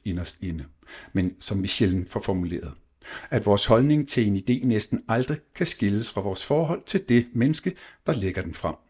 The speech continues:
Min fjendes fjende er min ven er ikke bare en folkelig talemåde. Det er derimod kognitiv balance i praksis.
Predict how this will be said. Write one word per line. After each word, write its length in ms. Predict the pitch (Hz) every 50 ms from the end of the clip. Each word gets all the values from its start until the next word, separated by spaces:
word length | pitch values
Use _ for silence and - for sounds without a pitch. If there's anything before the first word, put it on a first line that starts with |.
| _ _ _ _ _ _ _ _ - - - - - - - -
Min 140 | 110 95 90
fjendes 440 | - - 139 123 143 165 156 -
fjende 340 | - - 123 127 143 156 - -
er 120 | - 123 117
min 200 | 117 120 110 107
ven 180 | 127 139 - -
er 80 | 175 - -
ikke 220 | - 120 120 - -
bare 300 | - 101 95 95 - -
en 140 | 113 117 113
folkelig 540 | - - - 98 95 - 113 104 107 101 - _
talemåde. 580 | - - 90 82 85 90 92 90 87 85 90 87 - - - - - - _ -
Det 120 | 110 98
er 60 | 92 90
derimod 500 | 107 127 120 135 123 117 110 110 - 107 - _ - - -
kognitiv 640 | - - 104 - - 101 - - - 110 - - _ _ _
balance 460 | - 123 98 87 80 87 82 - - - -
i 60 | -
praksis. 680 | - - - 76 76 - - - 76 - - - -